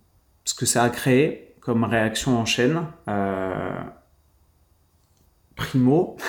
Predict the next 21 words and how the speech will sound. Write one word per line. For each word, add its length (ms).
<laughs> 1120
du 140
côté 280
des 180
gens 300
qui 140
me 60
suivaient 680
pour 200
les 100
mauvaises 440
raisons, 440
très 240
probablement, 920
euh, 440
et 140
tant 140
pis 180
pour 280
eux, 160
euh, 880